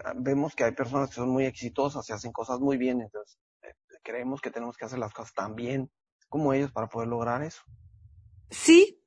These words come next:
Speaker 2: claro, porque también tenemos esta tendencia a estarnos comparando con los
Speaker 1: Sí,
Speaker 2: otros, ¿no?
Speaker 1: exactamente.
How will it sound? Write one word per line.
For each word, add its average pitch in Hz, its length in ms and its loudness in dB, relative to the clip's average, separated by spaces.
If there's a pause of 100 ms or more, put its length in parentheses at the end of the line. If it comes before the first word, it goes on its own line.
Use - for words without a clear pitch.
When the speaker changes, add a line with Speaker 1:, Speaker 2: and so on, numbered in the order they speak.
(140)
Speaker 2:
claro, 330 360 8
porque 254 260 4
también 226 340 2
tenemos 247 340 2
esta 254 220 -2
tendencia 247 580 2
a - 20 2
estarnos 220 480 -4
comparando 196 560 0
con 202 140 -2
los 196 100 2
Speaker 1:
Sí, 190 120 6
Speaker 2:
otros, 190 480 2
¿no? - 60 -20
Speaker 1:
exactamente. 120 840 -4